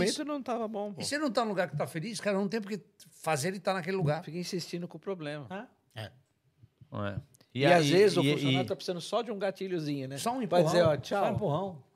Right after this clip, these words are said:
Speaker 2: só um empurrão.
Speaker 1: Aí o universo conspira e tchau.
Speaker 2: Incrível. Na saída, o, o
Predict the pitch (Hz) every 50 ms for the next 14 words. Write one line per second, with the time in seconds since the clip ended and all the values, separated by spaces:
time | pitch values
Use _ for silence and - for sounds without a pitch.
0 | _ _ - - 202 190 - 190 151 143 151 170 185 190 190 165 160 185 202 -
1 | - - 190 180 170 175 - - 208 220 233 254 - 147 - 175 165 131 107 -
2 | - - - - 175 180 190 165 156 180 175 190 180 131 113 95 80 - _ -
3 | 107 123 139 139 - - - 147 147 156 175 196 196 175 214 220 220 220 214 _
4 | _ _ _ _ _ _ _ _ _ _ _ _ _ _ _ _ - 143 139 139
5 | 135 - - 135